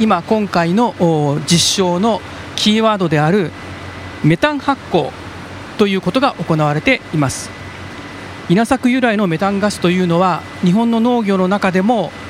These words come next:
温暖化ガスとしてとても大きな量を占めています。クボタの実証プラントでは、脱炭素化に向けてこのメタンガスを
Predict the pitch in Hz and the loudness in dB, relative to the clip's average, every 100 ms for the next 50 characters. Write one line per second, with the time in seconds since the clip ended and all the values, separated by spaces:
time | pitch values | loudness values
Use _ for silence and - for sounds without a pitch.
0 | - - - - 220 220 220 208 214 202 | -14 -14 -4 0 2 2 0 2 0 0
1 | 175 220 - 180 - - 202 170 185 240 | 0 -2 -2 -4 -4 -2 -2 -2 -2 0
2 | 262 277 226 226 220 240 233 - 165 147 | 2 2 2 0 2 0 0 -2 -2 0
3 | 170 160 247 233 - 160 151 135 131 131 | 2 2 0 -2 -4 0 0 0 0 -2
4 | - - - - - - - - - - | -4 -12 -14 -16 -16 -16 -16 -16 -16 -16
5 | - - 240 220 175 147 151 - 220 - | -12 -2 0 2 0 0 0 2 0 2
6 | 214 202 185 165 196 160 - - - - | 0 2 2 2 2 0 -4 -12 -14 -14
7 | - - 160 233 - - 202 214 220 214 | -14 -12 -2 -2 -2 -2 0 2 0 0
8 | 202 196 190 185 185 180 - - - 202 | 0 0 0 0 0 -2 -8 -4 0 0
9 | 202 - - - - - 175 180 254 269 | 0 -6 -16 -16 -14 -4 0 2 2 2
10 | 269 254 202 220 175 | 0 0 2 2 0